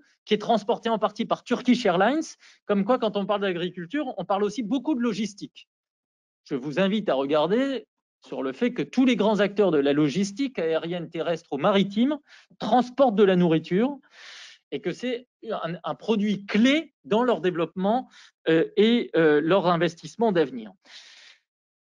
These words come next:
On pourrait évidemment parler d'autres puissances, mais je crois que, et comme l'Iris l'a souvent montré dans beaucoup de sujets, bien sûr, les, les États n'ont pas le monopole de la puissance au vingt et unième siècle, il y a bien sûr tous les acteurs privés.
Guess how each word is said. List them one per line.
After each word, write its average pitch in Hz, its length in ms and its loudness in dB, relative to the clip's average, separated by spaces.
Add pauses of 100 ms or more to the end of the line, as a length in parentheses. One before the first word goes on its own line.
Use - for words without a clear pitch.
On 233 120 6
pourrait 285 280 6
évidemment 226 380 4
parler 196 240 2
d'autres 226 380 2
puissances, - 760 -12 (220)
mais 151 80 -6
je 156 80 -8
crois 220 280 -4
que, 175 520 -6
et 139 120 -10
comme 175 220 -8
l'Iris 180 460 -6
l'a 131 140 -6
souvent 165 280 -4
montré 160 260 -4
dans 143 140 -4
beaucoup 175 280 0
de - 60 -8
sujets, 202 540 0
bien 160 220 -4
sûr, 185 260 2
les, 139 300 0
les 139 180 -2
États 165 220 0
n'ont 147 140 -6
pas 175 120 0
le 156 80 -4
monopole 151 400 -4
de 135 80 -6
la 131 120 -6
puissance 165 440 -10
au 139 60 -12
vingt 127 200 -12
et 139 60 -10
unième 127 220 -10
siècle, 294 400 -2 (320)
il 156 40 0
y 156 40 4
a 151 200 0
bien 156 140 -2
sûr 254 160 -2
tous 175 140 -2
les 147 120 2
acteurs 165 300 -2
privés. - 460 2